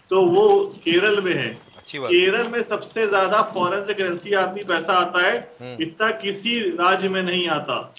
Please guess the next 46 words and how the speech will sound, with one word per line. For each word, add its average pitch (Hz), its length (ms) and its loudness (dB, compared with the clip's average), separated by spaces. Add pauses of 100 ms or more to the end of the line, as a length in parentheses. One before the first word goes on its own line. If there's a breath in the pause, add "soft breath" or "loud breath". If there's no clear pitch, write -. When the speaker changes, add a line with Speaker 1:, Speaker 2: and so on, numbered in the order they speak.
Speaker 2:
अच्छा। 120 280 -6
Speaker 1:
सेवेंटी, 190 640 -2
नाइंटी 196 400 0
सिक्स - 200 -8
percent 208 340 -4
literacy 190 220 -4
rate 190 240 2
है, 202 200 0
Speaker 2:
हम्म। 120 420 -16
Speaker 1:
केरल 190 580 0
का 202 140 -2
सेवेंटी 190 400 -4
सेवन 190 280 0
परसेंट 180 420 -4
है 185 160 -2
पूरे 175 180 -2
भारत 151 420 0
Speaker 2:
क्या 143 100 4
Speaker 1:
का। 143 100 8
Speaker 2:
बात 110 280 -4
है। 98 60 -16
हम्म। 135 220 -10
Speaker 1:
वहाँ 214 600 2 (320)
पॉइंट 214 340 -2
सेवन 220 340 -2
फ़ाइव 214 240 2
परसेंट 208 400 -6
लोग, 196 200 0
जो 208 80 0
पॉइंट 196 400 -4
सेवन 202 380 0
वन 214 160 2
परसेंट 226 160 0
Speaker 2:
डिबेट 208 220 6
लिटरेसी 220 380 4
Speaker 1:
लोग 226 100 6
Speaker 2:
बनी 220 100 6
है 196 60 4
मेरी 175 100 6
Speaker 1:
below 135 140 2
Speaker 2:
आज। - 60 6
Speaker 1:
poverty - 180 2
line 139 100 -6
है। 120 260 -10 (120)
Speaker 2:
ठीक 139 180 -8
है। 92 80 -20